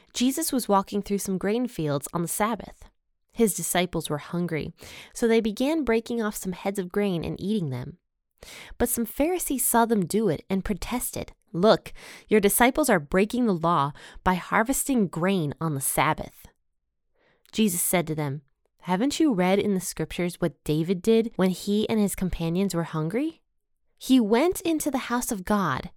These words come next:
and he and his companions broke the law by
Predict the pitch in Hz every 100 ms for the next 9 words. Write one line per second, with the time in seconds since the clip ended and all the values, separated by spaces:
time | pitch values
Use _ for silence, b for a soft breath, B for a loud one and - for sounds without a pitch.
0 | B B B B 190 - 247 269 294 226
1 | 202 214 - 190 - 254 254 156 139 -
2 | - - - 185 190 226 - _ - 196
3 | 190 202 196 151 - _ B B B B
4 | 208